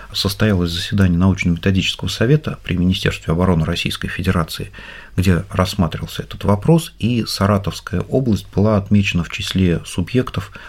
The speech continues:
в полном объёме и самым лучшим образом реализовавших положение федеральной программы. Но вообще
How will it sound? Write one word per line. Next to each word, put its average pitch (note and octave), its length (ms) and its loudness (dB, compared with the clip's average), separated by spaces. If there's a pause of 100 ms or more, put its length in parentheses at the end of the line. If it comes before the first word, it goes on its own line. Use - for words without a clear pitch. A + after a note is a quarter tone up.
в - 80 -18
полном F2 400 4
объёме F#2 500 4
и F2+ 300 0
самым G2 320 2
лучшим F#2 380 2
образом G2 340 2
реализовавших F2+ 800 0 (120)
положение F2 400 2
федеральной E2+ 460 0
программы. D#2 500 -2 (560)
Но A#2 80 4
вообще C3 380 4